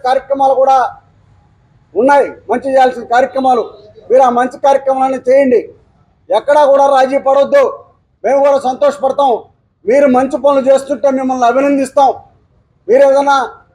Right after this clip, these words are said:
ఇబ్బందికర పనులు చేస్తున్నా కూడా, ఇదిగా ఈ పొరపాటు చేస్తూ ఉన్నారు, అది మంచి పద్ధతి కాదు, మంచి కార్యక్రమాలు చేయండి అని చెప్పి ప్రతిపక్ష పార్టీగా మేము రాబో రోజుల్లో మీకు చెప్తాం కూడా. మీరు మంచి మనసుతో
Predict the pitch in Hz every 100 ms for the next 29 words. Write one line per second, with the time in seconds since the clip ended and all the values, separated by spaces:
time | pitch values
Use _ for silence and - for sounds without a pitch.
0 | 180 196 294 294 285 277 254 269 277 269
1 | 269 262 269 269 226 - - - 247 262
2 | 269 262 254 233 240 285 233 277 269 285
3 | 277 285 285 240 - _ _ _ _ _
4 | _ 196 233 233 233 226 277 269 247 226
5 | 269 277 247 - _ _ 180 240 269 233
6 | 240 247 247 240 226 226 220 220 214 208
7 | 214 208 208 - _ 180 202 240 240 233
8 | 214 202 214 - 208 208 202 196 196 190
9 | - _ _ 175 226 240 233 214 220 226
10 | 226 214 190 - - _ 196 233 226 196
11 | - _ _ _ 180 185 - 247 220 220
12 | 214 180 - _ - 208 220 202 160 _
13 | _ 175 240 254 247 247 247